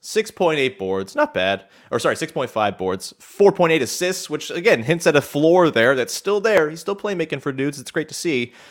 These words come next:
Um, I'm gonna let you guess. What do you think his true shooting percentage, Scottie Barnes' true shooting percentage is over the last four games, Big V? What you got?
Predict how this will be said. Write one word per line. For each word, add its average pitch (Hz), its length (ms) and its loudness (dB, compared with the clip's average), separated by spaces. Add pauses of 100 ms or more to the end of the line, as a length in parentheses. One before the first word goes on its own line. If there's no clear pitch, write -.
(220)
Um, 120 560 4
I'm 220 80 2
gonna 320 160 2
let 220 300 4
you 180 80 -4
guess. 113 720 -4
What - 240 -2
do 370 80 -10
you 311 100 0
think 180 540 -2
his 151 340 -2 (100)
true 220 320 -2
shooting 170 380 0
percentage, 92 600 -10
Scottie 160 260 0
Barnes' 147 340 -2
true - 140 -6
shooting 139 240 -6
percentage 101 380 -6
is 98 120 -6
over 110 200 -4
the 104 60 -6
last 104 340 -4
four 104 300 -6
games, - 300 -12
Big 80 240 -14
V? 85 140 -12
What 101 180 -10
you 113 80 -10
got? - 360 -8